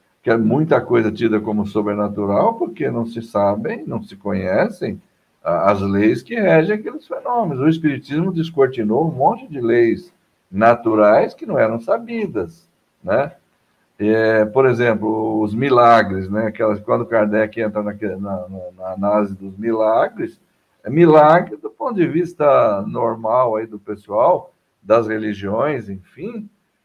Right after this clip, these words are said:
porque o milagre em si, do ponto de vista teológico, seria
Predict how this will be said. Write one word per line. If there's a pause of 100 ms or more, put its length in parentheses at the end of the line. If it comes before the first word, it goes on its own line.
(380)
porque
o
milagre
em
si,
do
ponto
de
vista
teológico,
seria